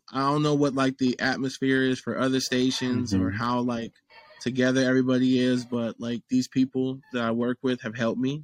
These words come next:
Speaker 1: in, like, some of my hardest times,
Speaker 2: Hmm.
Speaker 1: and, uh, they continue to support me, they continue to uplift me.
Speaker 2: Wow.
Speaker 1: Uh, I come on the radio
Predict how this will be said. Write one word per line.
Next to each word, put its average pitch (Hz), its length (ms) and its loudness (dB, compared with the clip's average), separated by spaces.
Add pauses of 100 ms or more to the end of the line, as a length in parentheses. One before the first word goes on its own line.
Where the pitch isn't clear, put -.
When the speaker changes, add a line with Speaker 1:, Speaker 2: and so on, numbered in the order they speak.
(100)
Speaker 1:
in, 117 120 -8
like, 113 180 -4
some 117 140 -4
of 117 60 0
my 113 140 0
hardest 117 380 -2
times, 131 440 0
Speaker 2:
Hmm. 185 100 -8
Speaker 1:
and, 113 320 -2
uh, 113 240 -2
they 127 100 2
continue 139 380 0
to 131 100 2
support 147 380 -2
me, 120 60 0
they 117 100 -2
continue 123 400 0
to 123 100 0
uplift 127 420 0
me. 110 180 -8 (160)
Speaker 2:
Wow. - 380 -10
Speaker 1:
Uh, 113 300 -2
I 127 140 -2
come 143 260 -4
on 139 140 -2
the 135 80 -2
radio 139 340 2